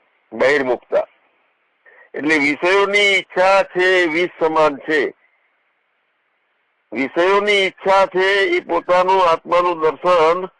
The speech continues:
કરવા દેતી નથી. અનાત્માનું દર્શન કાયમ કરે છે. અને અનાત્મા, અનાત્મા દર્શન છે એનાથી આત્માનું વિસ્મરણ થઈ જાય છે. વિસ્મરણ થાય છે એટલે માણસ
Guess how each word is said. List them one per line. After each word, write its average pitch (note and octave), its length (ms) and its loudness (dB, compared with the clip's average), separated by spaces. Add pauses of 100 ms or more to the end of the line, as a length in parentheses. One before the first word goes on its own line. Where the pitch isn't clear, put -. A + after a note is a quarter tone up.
(840)
કરવા E3 340 4
દેતી D#3+ 400 -2
નથી. C#3 380 -6 (1000)
અનાત્માનું D#3+ 640 2
દર્શન C#3 340 -2
કાયમ E3 380 2
કરે E3 280 2
છે. D#3 300 -4 (1000)
અને C#3 240 0
અનાત્મા, D#3+ 500 -2
અનાત્મા F#3+ 600 0
દર્શન E3+ 440 -2
છે F3 440 -2
એનાથી F3 800 -2 (500)
આત્માનું E3 600 0
વિસ્મરણ D3+ 540 -2
થઈ E3+ 240 -2
જાય F3 240 2
છે. D#3+ 260 -4
વિસ્મરણ E3+ 580 0
થાય F3 280 0
છે E3+ 160 -4
એટલે D#3+ 320 -2
માણસ E3 600 2